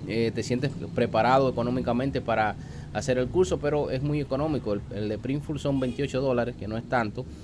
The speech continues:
comparado con lo que tú puedes aprender y con lo que puedes ganar, eh, creando camisetas y vendiendo a través de redes sociales. Así que nada,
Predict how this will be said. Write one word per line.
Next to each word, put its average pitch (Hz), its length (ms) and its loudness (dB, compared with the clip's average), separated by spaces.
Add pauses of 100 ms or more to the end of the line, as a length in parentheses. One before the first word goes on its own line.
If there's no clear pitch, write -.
(300)
comparado 123 500 4
con 123 160 0
lo 110 80 -4
que 104 100 -2
tú 120 180 -4
puedes 123 380 2 (380)
aprender 113 640 2
y 135 60 0
con 123 180 0
lo 113 80 2
que 107 120 -2
puedes 127 360 2
ganar, 113 420 2 (400)
eh, 107 240 0
creando 120 360 4
camisetas 120 560 0
y 120 40 0
vendiendo 110 440 0
a 107 40 0
través 98 300 -2
de 98 80 -2
redes 101 260 -2
sociales. 62 380 -8
Así 127 160 -4
que 180 120 0
nada, 220 280 8